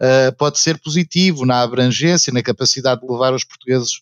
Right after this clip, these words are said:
a partes do mundo que outras empresas não levariam e o contrário, e trazer para Portugal também outras empresas que não o levariam. Essa análise de custo-benefício é sempre difícil de,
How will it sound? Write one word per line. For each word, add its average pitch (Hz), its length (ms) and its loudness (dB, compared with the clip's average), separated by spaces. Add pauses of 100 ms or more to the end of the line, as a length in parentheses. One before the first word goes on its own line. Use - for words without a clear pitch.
(400)
a 127 280 2
partes 135 420 -4
do 135 80 0
mundo 143 340 4
que - 80 -6
outras 120 220 0
empresas 123 340 -4
não 131 140 -2
levariam 156 420 0
e 170 80 4
o 156 60 -2
contrário, 143 480 -2
e 110 60 -2
trazer 113 300 -4
para 120 120 -6
Portugal 151 340 -4
também 147 220 0
outras 135 240 -4
empresas 135 380 -4
que 143 100 -4
não 135 80 2
o 127 80 0
levariam. 110 420 -2 (400)
Essa 147 220 2
análise 156 300 0
de - 60 -16
custo-benefício 147 640 -4
é 160 40 2
sempre 160 280 0
difícil 156 560 -2
de, 151 300 2